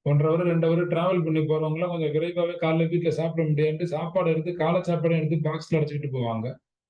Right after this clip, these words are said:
பாக்ஸை ஏறி மிதிச்சு, அடிச்சு, கைத்து போட்டு கட்டி, அடக்கி வச்சு ஒரு கேரி கவர் போட்டு,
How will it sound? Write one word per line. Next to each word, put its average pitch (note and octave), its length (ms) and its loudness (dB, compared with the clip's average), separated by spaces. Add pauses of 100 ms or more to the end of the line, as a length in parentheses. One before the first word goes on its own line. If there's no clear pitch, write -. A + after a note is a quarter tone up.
(280)
பாக்ஸை C#3+ 460 2
ஏறி E3+ 280 2
மிதிச்சு, E3 400 2
அடிச்சு, D#3 300 2
கைத்து D#3+ 360 0
போட்டு D#3 300 2
கட்டி, E3 400 2
அடக்கி D#3 600 0
வச்சு D#3+ 320 2
ஒரு C3+ 200 2
கேரி D#3 320 0
கவர் C#3+ 260 0
போட்டு, D3+ 500 0